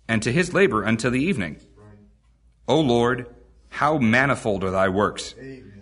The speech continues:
Speaker 1: In wisdom hast thou made them all. The earth is full of thy riches.
Speaker 2: Amen.
Speaker 1: So is this great and wide sea, wherein are things creeping innumerable,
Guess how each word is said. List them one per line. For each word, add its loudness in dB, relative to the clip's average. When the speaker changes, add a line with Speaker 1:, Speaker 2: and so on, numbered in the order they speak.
Speaker 1:
In 2
wisdom 2
hast -4
thou 2
made 0
them 0
all. 0
The 2
earth 4
is -6
full 0
of -2
thy 2
riches. -6
Speaker 2:
Amen. -10
Speaker 1:
So 4
is 2
this -2
great -2
and 0
wide 0
sea, -4
wherein 4
are 2
things -4
creeping -2
innumerable, 2